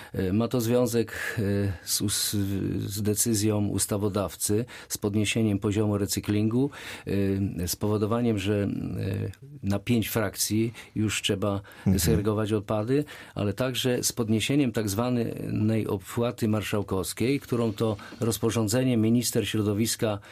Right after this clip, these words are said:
Speaker 1: e, sukcesywnie w ostatnich latach podnosił i właściwie, e, ten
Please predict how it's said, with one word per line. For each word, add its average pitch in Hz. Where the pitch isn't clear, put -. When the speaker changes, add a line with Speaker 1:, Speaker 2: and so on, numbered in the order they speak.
Speaker 1:
e, 101
sukcesywnie 113
w 104
ostatnich 107
latach 107
podnosił 110
i 123
właściwie, 117
e, -
ten 113